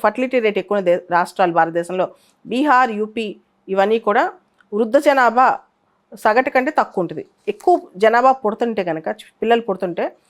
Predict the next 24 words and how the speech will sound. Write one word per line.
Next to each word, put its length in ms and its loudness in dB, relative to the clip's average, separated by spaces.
జనరల్‌గా 320 4
ఆటోమేటిక్‌గా 500 -2
వృద్ధ 180 0
జనాభా 480 2
పర్సెంటేజ్ 560 0
జనాభాలో 360 2
కాస్త 260 0
తక్కువ 200 -4
ఉంటుంది. 240 -16
కానీ 240 0
ఎక్కువ 380 0
పిల్లలు 320 4
పుట్టకుండా 480 0
ఉంటే 200 -2
మాత్రం, 220 -2
ఆ, 260 -2
ముఖ్యంగా 340 0
ఫ్యామిలీ 240 2
ప్లానింగ్ 320 2
ఇవన్నీ 180 2
ఎక్కువ 220 2
ఎఫెక్టివ్‌గా 440 -2
ఉన్న 80 0
రాష్ట్రాల్లో 580 0